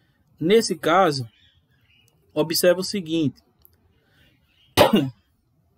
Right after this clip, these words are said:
Como nós estamos falando de um equilíbrio e que esse equilíbrio não foi quebrado, então observa que o equilíbrio não foi quebrado,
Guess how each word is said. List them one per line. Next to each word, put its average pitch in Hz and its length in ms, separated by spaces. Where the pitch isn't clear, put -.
Como 233 420
nós 196 240
estamos 202 520
falando 180 480
de 156 180
um 185 100
equilíbrio 185 720
e 185 80
que 214 260
esse 233 260
equilíbrio 196 840
não 240 340
foi 165 360
quebrado, 139 760
então 135 180
observa 135 400
que - 100
o 139 60
equilíbrio 127 380
não 175 180
foi 127 180
quebrado, 151 600